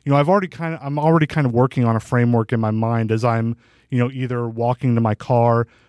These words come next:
or driving back home or to the office where I'm, wherever I'm going to write the story. Um, so I've already got that framework in my mind. I may have the first sentence in my mind based on my conversations with folks.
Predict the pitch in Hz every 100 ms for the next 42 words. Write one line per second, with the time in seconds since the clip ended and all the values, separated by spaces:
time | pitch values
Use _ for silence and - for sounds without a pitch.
0 | _ 117 117 123 117 117 110 117 113 -
1 | 127 120 120 117 107 113 110 113 117 117
2 | - 117 113 110 123 120 123 120 113 117
3 | 113 110 110 110 120 - 127 123 113 110
4 | _ _ _ _ 123 120 120 147 131 165
5 | 165 139 139 139 131 - 135 135 - 135
6 | 123 127 123 117 _ _ - 120 147 143
7 | 127 - 139 - - - 127 127 131 143
8 | 135 131 135 135 123 123 123 131 123 117
9 | - 127 120 - 117 123 135 120 131 -
10 | 123 123 - -